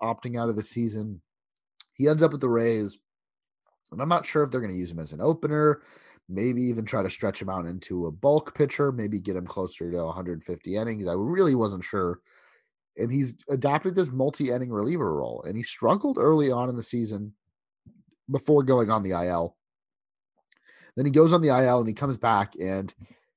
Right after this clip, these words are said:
he was probably right on the cusp of, of being an all-star. And who knows, there's still a couple days. By the time you listen to this, a couple pitchers might have dropped out, and Colin McHugh could be on his way to Denver,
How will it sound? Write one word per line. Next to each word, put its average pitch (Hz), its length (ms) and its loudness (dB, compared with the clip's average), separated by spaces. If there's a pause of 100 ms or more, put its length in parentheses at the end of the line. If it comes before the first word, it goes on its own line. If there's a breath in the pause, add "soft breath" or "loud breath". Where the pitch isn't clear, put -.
he 127 180 -2
was 202 220 2
probably 180 460 0
right 107 320 2
on 151 100 4
the 139 80 -2
cusp 139 400 0
of, 110 220 0 (100)
of 98 260 -4
being 110 280 0
an 95 80 -6
all-star. 90 500 -2
And 92 380 -4
who 147 160 -2
knows, 101 360 2
there's 95 140 -6
still 117 180 -6
a 104 60 -6
couple 98 220 -4
days. 90 480 0 (360 soft breath)
By 90 80 -2
the 95 60 0
time 156 220 0
you 131 100 2
listen 127 220 0
to 95 80 -2
this, 92 240 -4
a 92 40 -8
couple 117 240 -2
pitchers 123 300 -6
might 110 140 -4
have 85 80 -6
dropped 113 340 0
out, 101 300 0 (320 soft breath)
and 85 80 -14
Colin 117 280 -2
McHugh 107 300 -6
could 87 100 -8
be 87 140 -2
on 98 140 -2
his 87 120 -8
way 87 120 -4
to 78 80 -4
Denver, 98 520 -4